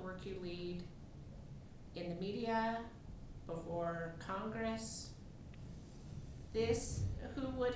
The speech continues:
have thought Utah would lead the country?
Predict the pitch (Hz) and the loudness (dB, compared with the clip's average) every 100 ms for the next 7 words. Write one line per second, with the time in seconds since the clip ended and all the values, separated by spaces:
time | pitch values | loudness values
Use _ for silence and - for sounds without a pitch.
0 | - - - 214 208 - 196 - - - | 2 0 2 4 4 2 0 0 0 0
1 | - - - - - - - - - - | 0 -2 -6 -8 -8 -8 -6 -6 -6 -6
2 | - - - - - - - - - - | -8 -8 -8 -6 -6 -8 -8 -8 -6 -4
3 | - 196 190 196 185 180 180 190 180 - | 0 0 0 0 0 0 -2 -2 -4 -4
4 | 156 156 | -4 -2